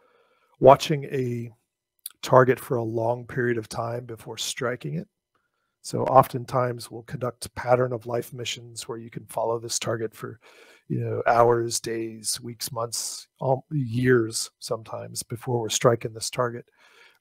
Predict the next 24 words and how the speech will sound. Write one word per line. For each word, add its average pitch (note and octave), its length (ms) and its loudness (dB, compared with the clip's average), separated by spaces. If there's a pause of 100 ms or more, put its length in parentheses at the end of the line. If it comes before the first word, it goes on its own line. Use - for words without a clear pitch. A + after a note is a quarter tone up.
(120)
Uh, A2+ 240 -4
and B2 140 2
the A#2+ 80 2
same A#2+ 300 4
crew B2 260 0
might A#2 180 0
have A#2 180 -4
the A#2 80 -8
same A2+ 320 0
mission A#2 320 -4
over A#2 260 -8
and A2+ 80 -12
over. A2+ 280 -6
So - 180 -6
they're, A#2 220 -10 (680)
they're A#2+ 100 2
really B2 240 6
developing A#2 560 4
this A#2 180 -8
one-sided B2 560 6
intimacy B2+ 560 -8
with A#2+ 120 -18
the - 80 -20
target. B2+ 420 -8